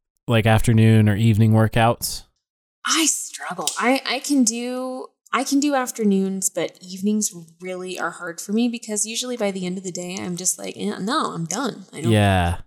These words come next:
Speaker 2: I don't wanna."
Speaker 1: See, that's,
Speaker 2: Um,
Speaker 1: that's my issue. If working out isn't the second thing I do in the morning, I just, I probably won't.
Speaker 2: Yeah. And, and the thing I love about it most is, like,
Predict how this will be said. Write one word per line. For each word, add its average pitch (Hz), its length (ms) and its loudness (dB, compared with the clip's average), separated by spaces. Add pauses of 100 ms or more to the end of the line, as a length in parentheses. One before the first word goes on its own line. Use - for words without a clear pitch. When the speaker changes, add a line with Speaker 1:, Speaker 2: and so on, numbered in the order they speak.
Speaker 2:
I 202 40 0
don't 196 240 2
wanna." 196 520 0
Speaker 1:
See, - 560 -6
that's, 180 420 2
Speaker 2:
Um, - 60 -6
Speaker 1:
that's - 260 2
my 101 220 2
issue. 85 600 -2 (340)
If - 280 -2
working 123 440 4
out 110 240 4
isn't 107 380 2
the 104 160 2
second 104 600 0
thing 113 340 4
I 101 220 2
do 101 300 2
in 113 80 4
the 120 60 4
morning, 131 500 2 (180)
I 104 80 0
just, 104 360 0
I 104 100 2
probably 107 400 2
won't. 82 500 -2 (340)
Speaker 2:
Yeah. 196 220 -4 (560)
And, 214 180 2
and 226 280 2
the 214 160 -8
thing 359 280 0
I 269 80 2
love 190 300 -2
about 170 320 -6
it - 120 -12
most 170 480 -4
is, 175 220 -8
like, 170 360 -8